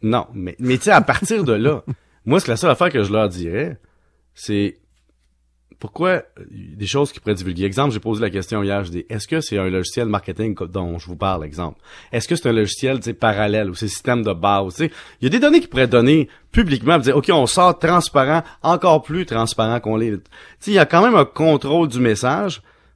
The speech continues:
Speaker 1: Puis à leur défense, je vais te dire que les politiciens du Québec aident pas, là. On a, on dirait un tribunal d'inquisition, tu sais. On a l'institution financière systémique la plus importante du Québec qui a été menacée par un tata. Est-ce qu'on peut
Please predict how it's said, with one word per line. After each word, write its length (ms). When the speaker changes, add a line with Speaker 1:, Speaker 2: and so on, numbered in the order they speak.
Speaker 1:
Puis 160
à 80
leur 240
défense, 480
je 60
vais 80
te 60
dire 180
que 80
les 180
politiciens 560
du 140
Québec 380
aident 200
pas, 220
là. 180
On 180
a, 140
on 80
dirait 220
un 60
tribunal 440
d'inquisition, 560
tu 140
sais. 40
On 200
a 80
l'institution 540
financière 560
systémique 480
la 100
plus 140
importante 460
du 120
Québec 360
qui 100
a 20
été 180
menacée 460
par 180
un 80
tata. 460
Est-ce 240
qu'on 200
peut 320